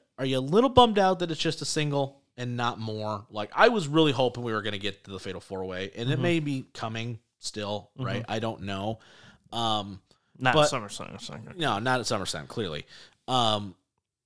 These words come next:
Speaker 1: it just feels a little bit like, yeah, but there's just no way Jay's winning this match.
Speaker 2: Yeah, so here's, so here's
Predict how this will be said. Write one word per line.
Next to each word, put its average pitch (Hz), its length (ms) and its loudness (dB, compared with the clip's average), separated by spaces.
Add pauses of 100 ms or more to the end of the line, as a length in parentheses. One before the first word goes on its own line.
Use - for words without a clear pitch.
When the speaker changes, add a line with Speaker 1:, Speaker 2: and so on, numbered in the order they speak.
(340)
Speaker 1:
it 156 140 -2
just 233 420 4
feels 202 180 6
a 160 60 2
little 156 260 6
bit 135 160 2
like, 117 340 -2
yeah, 123 240 -4
but 113 200 -8
there's 135 180 0
just 156 200 -2
no 170 220 4
way 117 260 4
Jay's 85 340 -8
winning 85 200 -12
this - 220 -12
match. 156 80 -6
Speaker 2:
Yeah, 180 180 6
so 185 300 8
here's, 214 480 0
so 165 140 0
here's 190 260 -2